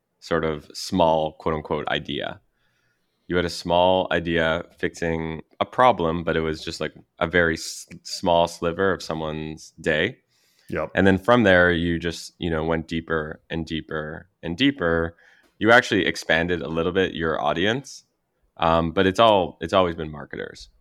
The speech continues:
Speaker 1: um,
Speaker 2: Yep.
Speaker 1: at the end of the day. Um, the type of marketer has changed, but you've sort of just gone deeper, deeper, and deeper. And I guess, you know, the bet, like, if I'm a V C in Jasper, the bet is basically that, you know, when I think of doing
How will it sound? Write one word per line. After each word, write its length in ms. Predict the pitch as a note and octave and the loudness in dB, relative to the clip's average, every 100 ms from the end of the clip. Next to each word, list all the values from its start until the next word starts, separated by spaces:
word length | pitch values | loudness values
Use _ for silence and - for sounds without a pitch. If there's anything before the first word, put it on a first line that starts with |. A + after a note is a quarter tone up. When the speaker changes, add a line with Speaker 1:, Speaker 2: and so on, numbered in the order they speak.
| _ - | _ -14
Speaker 1:
um, 120 | - | -8
Speaker 2:
Yep. 140 | E2 | -6
Speaker 1:
at 100 | D#2 | -6
the 100 | D#2+ | -6
end 100 | D#2 | -4
of 80 | D2 C#2 | -6 -4
the 0 | |
day. 140 | A#1 B1 _ _ _ - - _ - | -6 -6 _ _ _ -20 -20 _ -4
Um, 400 | D#2+ D#2 D#2 D#2 | 0 0 0 -2
the 60 | F2+ | 2
type 220 | A2+ G2 | 2 2
of 80 | F2+ | 2
marketer 360 | E2+ E2+ D#2+ | 0 0 -4
has 100 | D#2 | -2
changed, 400 | - C3+ B2 A2 | 4 4 4 0
but 100 | F2 | -4
you've 140 | D2+ D#2+ | -4 -6
sort 200 | F2+ E2 | -6 -6
of 100 | - _ - | -8 _ -10
just 180 | F2 | -4
gone 160 | E2 E2 | -2 0
deeper, 320 | G#2 G#2 G2 | 0 0 -2
deeper, 280 | E2+ E2 E2+ | -2 -6 -4
and 100 | F2 | -2
deeper. 340 | A2+ G2 F2 | -2 0 0
And 120 | F2 F2 | 2 2
I 60 | |
guess, 260 | F#2+ F#2 - - - | 2 2 -4 -16 -8
you 120 | F2+ | -4
know, 180 | E2 D#2+ | -4 -4
the 120 | E2 | -6
bet, 440 | - G2+ F2 - | 2 6 6 4
like, 140 | E2+ E2 | -4 -2
if 80 | F2 | 0
I'm 140 | F#2 | 0
a 60 | E2 | -2
V 180 | E2+ E2+ | -4 -8
C 240 | - E2 | -6 -6
in 100 | D#2 | -4
Jasper, 440 | E2 G2 G2 - D#2+ | 4 4 4 -4 -8
the 100 | D#2+ | -2
bet 220 | F2 E2 | 2 2
is 120 | E2 | 0
basically 420 | - D#2 D2+ D#2+ D#2 | -2 -4 -4 -8 -4
that, 340 | D#2 D2+ - _ _ _ _ _ _ _ _ _ _ _ _ | -2 -2 -6 _ _ _ _ _ _ _ _ _ _ _ _
you 80 | E2+ | -6
know, 140 | D#2+ | -4
when 240 | D#2 F2+ F2+ | 0 2 6
I 160 | F#2 | 4
think 240 | F2+ F#2 F2+ | 4 0 0
of 220 | E2 D#2+ | -2 -2
doing 320 | F2 E2 | -2 -2